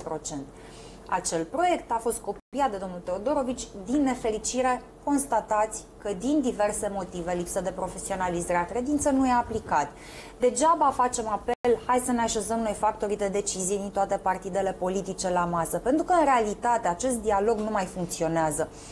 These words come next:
Oamenii ăștia, l-ați auzit și pe Florin Iordache astăzi în comisie. Tirania votului. Avem majoritate, vă supuneți. Îi trimitem și citesc pachet legile domnului Iohannis,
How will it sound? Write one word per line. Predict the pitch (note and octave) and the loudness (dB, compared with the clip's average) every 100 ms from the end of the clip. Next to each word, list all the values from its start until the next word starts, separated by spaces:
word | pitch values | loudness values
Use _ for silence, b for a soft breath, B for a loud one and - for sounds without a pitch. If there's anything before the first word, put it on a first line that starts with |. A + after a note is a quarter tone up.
| B - | B 0
Oamenii | C#4+ D#4 C4+ | 2 4 4
ăștia, | C4+ - C#4+ - B B | 4 4 2 2 B B
l-ați | B3+ B3+ | 0 2
auzit | C#4 - | 2 2
și | |
pe | - B3 - | 2 0 -2
Florin | A#3 A3+ | -2 0
Iordache | A#3 G3+ G3+ F#3 E3+ | 0 0 0 2 0
astăzi | E3 E3 E3+ | -2 -4 -4
în | |
comisie. | E3+ E3+ D#3+ D3+ F#3 E3+ B B D4+ B3 | -6 -4 -4 -4 -4 -6 B B -6 0
Tirania | C4+ B3 A#3 C#4+ C#4+ C4+ - - | 2 4 4 6 4 2 -4 -2
votului. | G#3 F3+ F3+ D#3 D#3 - | 0 0 0 -2 -2 -4
Avem | A3 G#3+ A3+ A3+ | 0 2 2 2
majoritate, | G#3 G3+ G#3 F#3+ C#4 C#4+ C#4 C4+ C4+ - | 0 2 0 2 2 2 2 0 -2 -10
vă | - B3 | 2 2
supuneți. | B3+ B3 A#3 G3+ D3+ - - | 2 -2 0 0 0 -4 0
Îi | A#3 A3 | 0 2
trimitem | A3 A#3+ C4 C4 B3 | 0 2 0 2 2
și | A#3+ G#3 | 2 -2
citesc | G#3 A#3+ G3+ - | -4 0 0 -2
pachet | - B3 A#3 D#4+ - | 2 2 2 -2 2
legile | A#3 A3 A3+ G#3 | 2 4 4 4
domnului | G3+ G3+ G3 | 2 0 0
Iohannis, | G#3+ A#3 C#4+ C#4+ | 2 4 4 2